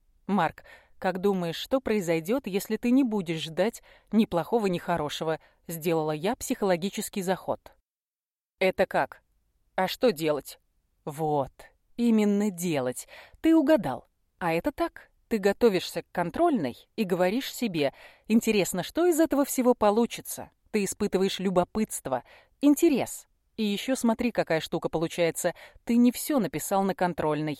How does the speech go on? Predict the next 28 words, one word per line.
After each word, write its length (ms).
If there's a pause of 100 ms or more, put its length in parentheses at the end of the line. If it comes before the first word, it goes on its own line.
(300)
а 160
значит, 500
уже 220
видны 300
дырки 340
в 80
твоих 340
знаниях. 560 (200)
И 80
вместо 380
того, 260
чтобы 260
вздыхать 500
о 40
плохих 340
результатах, 720 (360)
подучи 360
материал, 520
в 60
котором 340
плаваешь. 600 (240)
Вместо 420
того, 240
чтобы 280
ждать 320
и 20
грустить, 540 (400)
сделай. 560